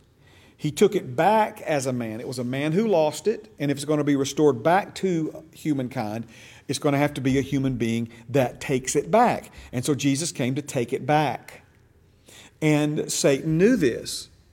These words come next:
This was why when he tempted Jesus, he showed him all the kingdoms of this world. And he said, "If you'll just bow your knee to me, I'll give this all to you right. It's, it's mine, and I'll give it to you right now." Some people say, "Oh, the devil's lying. It wasn't his."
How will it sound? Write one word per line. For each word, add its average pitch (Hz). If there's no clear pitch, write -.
This 135
was 170
why 160
when 156
he 151
tempted 151
Jesus, 156
he 156
showed 202
him 147
all 135
the 160
kingdoms 165
of 151
this 151
world. 175
And 143
he 156
said, 220
"If 139
you'll 214
just 247
bow 165
your 156
knee 185
to 214
me, 139
I'll 165
give 208
this 180
all 160
to 147
you 156
right. 147
It's, 139
it's 135
mine, 165
and 139
I'll 127
give 147
it -
to 160
you 170
right 170
now." 208
Some 202
people 185
say, 156
"Oh, 139
the 127
devil's 160
lying. 147
It 139
wasn't 165
his." 113